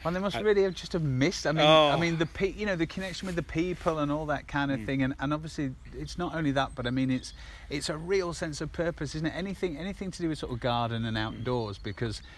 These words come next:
Speaker 1: you're watching things grow and things take shape. I mean, there's so many different levels to it, and that's why it must have been incredibly hard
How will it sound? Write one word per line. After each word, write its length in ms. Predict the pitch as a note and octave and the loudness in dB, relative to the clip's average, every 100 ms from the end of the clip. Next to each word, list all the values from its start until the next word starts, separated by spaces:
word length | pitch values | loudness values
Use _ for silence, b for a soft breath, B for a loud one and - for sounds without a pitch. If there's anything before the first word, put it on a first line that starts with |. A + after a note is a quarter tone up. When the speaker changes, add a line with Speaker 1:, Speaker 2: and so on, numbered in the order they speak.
| B | B
Speaker 1:
you're 140 | C3+ | 0
watching 300 | C#3 C#3+ D3 | 0 0 -2
things 200 | C#3 C#3 | 0 0
grow 500 | A2 C#3 C3+ C3+ C#3 | -2 -2 2 4 4
and 140 | C3 B2 | 2 0
things 220 | C#3+ C3+ | -2 -2
take 320 | - C#3 A#2 | -4 -4 -4
shape. 400 | - - C3 C3 | -6 -4 -2 0
I 60 | C3 | 0
mean, 100 | C#3+ | 0
there's 180 | C#3 - | 0 -2
so 280 | - F3 | 0 0
many 240 | E3+ C#3+ C3 | 2 2 2
different 320 | C3 C#3 A2+ | 0 -2 -2
levels 400 | B2 A#2+ A#2 - | -2 -2 -4 -4
to 160 | G#2+ E2+ | -4 -4
it, 140 | E2 B B B - | -6 B B B 2
and 100 | C#3+ | 2
that's 160 | C#3+ | 4
why 100 | D3 | 2
it 20 | |
must 160 | C#3+ C#3+ | 0 -2
have 80 | C3+ | 0
been 100 | C3+ | 2
incredibly 680 | C3+ - - D#3 D#3 C3 A#2 | 0 -2 0 2 2 2 0
hard 500 | A2 B2 A#2+ A2 | 2 4 4 2